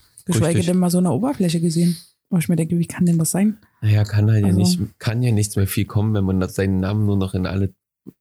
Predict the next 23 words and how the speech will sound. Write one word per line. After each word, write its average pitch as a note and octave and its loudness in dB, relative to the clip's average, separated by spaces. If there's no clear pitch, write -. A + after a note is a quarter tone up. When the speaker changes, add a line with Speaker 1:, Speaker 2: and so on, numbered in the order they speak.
Speaker 2:
ähm, A#2+ -2
Doktor- G2+ -2
und F#2+ -4
Veröffentlichungen G2 -2
seiner G2+ -6
Mitarbeiter F#2+ -2
reinschreibt, F#2+ -4
ohne F#2 -4
je G2+ -8
wirklich F#2+ -6
was - -16
gemacht F#2 -6
zu G2+ -6
haben. F#2 -6
Speaker 1:
Mhm. A#3 -6
Speaker 2:
Muss G#2+ 0
man F#2+ 2
doch F#2 -2
jetzt F#2+ -2
mal F#2 0
so F2 -2
ehrlich F2 -2
sein. F2+ -4